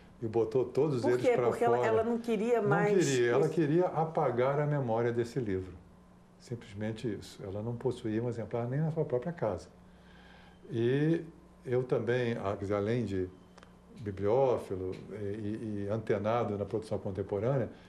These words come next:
Speaker 1: eu adoro histórias, histórias bem e mal contadas. História mal contada é aquela do poeta. "Ah, não, esse livro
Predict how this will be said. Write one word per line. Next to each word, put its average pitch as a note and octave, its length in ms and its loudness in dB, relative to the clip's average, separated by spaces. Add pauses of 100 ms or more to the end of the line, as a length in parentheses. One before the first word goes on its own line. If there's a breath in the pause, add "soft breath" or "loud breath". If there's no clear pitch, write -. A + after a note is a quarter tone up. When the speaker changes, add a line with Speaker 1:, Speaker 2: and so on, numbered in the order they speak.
(120)
Speaker 1:
eu C3 160 0
adoro B2+ 440 2
histórias, A#2 720 2 (480 loud breath)
histórias B2 680 0 (260)
bem C#3 520 0
e E3 100 2
mal D3+ 460 4
contadas. F2+ 880 -4 (260 loud breath)
História C3+ 320 0
mal C#3+ 300 2
contada C3+ 600 2
é D3 60 4
aquela C3 280 2
do B2+ 100 2
poeta. B2+ 440 2
"Ah, F#3 40 2
não, A3 260 2
esse F3 160 -2
livro E3+ 340 2